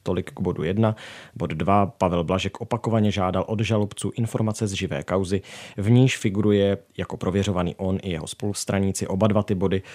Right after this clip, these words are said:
se týkají velké brněnské bytové kauzy, byly k tomu i razie. Všechno jsme si to loni prožili. Jsou tyto dva body, když jsem je vybral, založené na faktech,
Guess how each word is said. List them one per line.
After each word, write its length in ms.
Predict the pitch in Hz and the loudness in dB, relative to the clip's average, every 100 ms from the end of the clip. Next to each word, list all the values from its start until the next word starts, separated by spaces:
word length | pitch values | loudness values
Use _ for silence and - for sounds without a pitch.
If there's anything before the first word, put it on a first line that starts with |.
| - | -14
se 160 | - 104 | -6 -6
týkají 360 | - - 92 | -4 -2 -2
velké 580 | - 104 98 - 95 92 - | -2 0 0 0 0 0 -4
brněnské 580 | 95 98 95 95 - 95 | -8 -4 -2 -2 -2 -2
bytové 320 | 92 95 85 | -2 -2 -2
kauzy, 440 | 78 98 104 95 95 | 0 0 0 0 0
byly 200 | 90 85 | -2 -6
k 60 | |
tomu 220 | - 92 87 | -4 -6 -4
i 80 | |
razie. 440 | 87 92 104 101 101 - - - 85 82 | -4 -2 2 2 0 -8 -16 -8 -6 -6
Všechno 320 | - 104 110 | -8 -4 -4
jsme 140 | - | -4
si 120 | 107 107 | -4 -2
to 100 | 95 | 0
loni 200 | 98 92 | 0 0
prožili. 560 | - 98 110 110 110 - - - - - | -2 0 2 2 0 -4 -18 -20 -16 -6
Jsou 360 | - 139 160 - _ | 2 4 2 -4 _
tyto 200 | - - | -2 0
dva 160 | 135 135 | 4 6
body, 240 | 110 117 | 6 2
když 200 | 92 90 | 0 -2
jsem 160 | - 104 | 2 2
je 60 | 98 | 4
vybral, 440 | 92 101 85 73 - | 2 2 2 0 -2
založené 520 | 101 101 113 123 120 | 2 2 4 4 4
na 100 | 101 | 0
faktech, 760 | - 117 - - 78 - - | -2 -4 -4 -4 -6 -6 -20